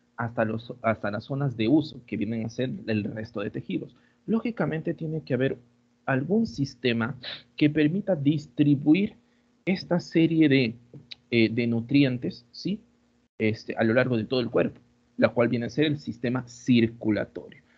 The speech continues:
Observas acá, vellosidades intestinales, ¿te acuerdas? El sistema digestivo, el tracto intestinal, ¿te acuerdas que posee unos pliegues? A nivel tisular, los pliegues circulares, y a nivel, eh, celular,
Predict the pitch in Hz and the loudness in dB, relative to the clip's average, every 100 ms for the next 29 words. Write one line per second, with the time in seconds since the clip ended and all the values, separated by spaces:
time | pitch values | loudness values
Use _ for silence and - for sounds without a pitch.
0 | _ - 170 226 214 202 202 262 - 139 | _ -4 0 2 2 0 0 -4 -4 2
1 | 139 143 139 147 151 151 151 143 139 143 | 4 6 4 4 2 2 0 0 -2 -2
2 | 139 160 160 - 247 - 156 151 147 117 | 0 0 -4 -8 -10 -2 0 0 0 -4
3 | 131 143 139 127 120 - 147 143 143 - | -6 -4 -2 -4 -6 0 4 4 2 -8
4 | _ _ 123 117 139 135 143 - 127 113 | _ _ -2 2 2 2 -2 0 -2 0
5 | 113 - 120 123 123 120 - 123 123 - | -2 -2 -2 0 0 -4 -2 -2 -2 -6
6 | - 120 120 117 120 127 - _ _ 131 | -6 -4 -2 -2 -4 -8 -14 _ _ 4
7 | 131 131 135 180 - _ _ _ 123 120 | 6 4 2 -2 -10 _ _ _ -2 0
8 | 120 147 156 143 135 127 120 - - 117 | 0 0 -2 -2 0 2 0 -4 -4 -4
9 | 113 - 127 135 143 147 147 135 127 151 | -2 0 0 2 0 -2 2 4 4 2
10 | - - _ 123 120 120 117 127 143 139 | -6 -20 _ -2 0 2 2 2 2 2
11 | 117 107 101 - _ - 170 156 156 139 | 2 2 0 -6 _ -2 2 4 4 2